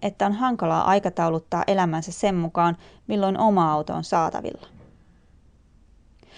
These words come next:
Joskus auto on myös ollut kateissa, kun joku on parkkeerannut sen odottamattoman paikkaan.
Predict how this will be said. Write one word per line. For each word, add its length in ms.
Joskus 420
auto 260
on 80
myös 260
ollut 180
kateissa, 680
kun 120
joku 260
on 120
parkkeerannut 640
sen 220
odottamattoman 880
paikkaan. 600